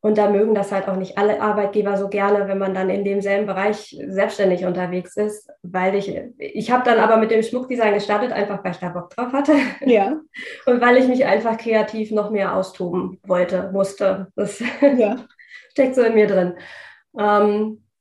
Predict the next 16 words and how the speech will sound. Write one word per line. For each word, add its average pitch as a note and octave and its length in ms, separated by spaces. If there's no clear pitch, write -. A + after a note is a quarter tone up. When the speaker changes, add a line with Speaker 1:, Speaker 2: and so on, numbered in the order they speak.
Speaker 1:
im G#3+ 160
Laufe B3 240
der C4+ 140
Zeit B3+ 320
ist - 100
das C#4+ 140
mit C4 160
dem B3 500
Grafikdesign A3+ 800
dann G#3+ 140
einfach G#3 340
immer G3 460
mehr F#3 380
geworden. D4+ 680
Speaker 2:
Mhm. G3+ 420
Speaker 1:
Mm. A#3 600